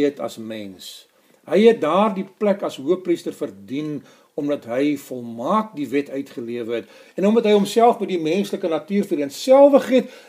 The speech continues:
en presies weet wat die mens deurgaan. As u vir die Here sê, "Here, ek het honger," as u vir die Here sê, "Here, ek voel swak," as u vir die Here sê, "Here, Satan versoek my," dan weet hy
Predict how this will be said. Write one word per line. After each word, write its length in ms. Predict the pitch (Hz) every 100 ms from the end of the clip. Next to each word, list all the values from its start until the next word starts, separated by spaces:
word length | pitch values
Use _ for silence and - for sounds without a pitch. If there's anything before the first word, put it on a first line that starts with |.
| -
en 160 | 214 208
presies 500 | 240 - 302 262 165 123
weet 380 | 147 208 214 175
wat 80 | 165
die 140 | 165
mens 340 | 151 156 175 -
deurgaan. 400 | 143 160 143 139
As 160 | -
u 160 | 277 285 -
vir 80 | 208
die 80 | 175
Here 180 | 196 190
sê, 160 | 180 147
"Here, 240 | 160 170
ek 160 | 147 160
het 60 | 107
honger," 400 | 135 160 123 - - - _
as 140 | 175 -
u 160 | 262
vir 140 | 208 202
die 140 | 170
Here 160 | 185 190
sê, 200 | 190 151
"Here, 300 | 165 165 156
ek 100 | -
voel 220 | 190 160
swak," 420 | - - 170 -
as 120 | 175
u 120 | 285
vir 160 | 208 240
die 160 | 185 170
Here 160 | 190
sê, 240 | - 185 143
"Here, 340 | 160 165 139 - -
Satan 520 | - - 202 196 190 170
versoek 420 | - - 202 196
my," 320 | 139 107 87 _ _ _ -
dan 120 | 147 113
weet 220 | 180
hy 100 | 220